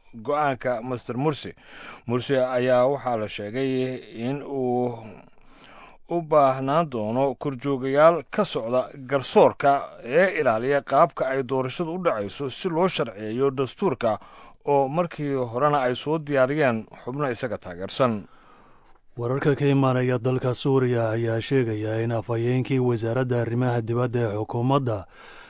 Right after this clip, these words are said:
Speaker 2: madaxweyne Bashaar al-Assad inuu shaqadii iska casilay, iyadoo Qaramadii Midoobena ay dalka Suuriya kala baxaysa shaqaalaheedii caalamiga ahaa,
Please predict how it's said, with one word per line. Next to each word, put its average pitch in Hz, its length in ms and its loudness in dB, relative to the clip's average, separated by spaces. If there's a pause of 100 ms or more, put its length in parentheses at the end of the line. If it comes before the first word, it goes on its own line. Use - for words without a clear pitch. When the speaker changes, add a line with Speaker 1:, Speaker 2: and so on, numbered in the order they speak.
(160)
Speaker 2:
madaxweyne 139 520 2
Bashaar 123 460 0
al-Assad 113 380 -2
inuu 107 200 -4
shaqadii 120 480 -2
iska 147 240 -2
casilay, 107 480 -4 (500)
iyadoo 107 320 -2
Qaramadii 113 460 -4
Midoobena 113 560 -4
ay 110 140 -4
dalka 117 320 -4
Suuriya 117 480 -4
kala 120 260 -2
baxaysa 113 440 -4
shaqaalaheedii 117 760 -4
caalamiga 113 560 -2
ahaa, 113 320 0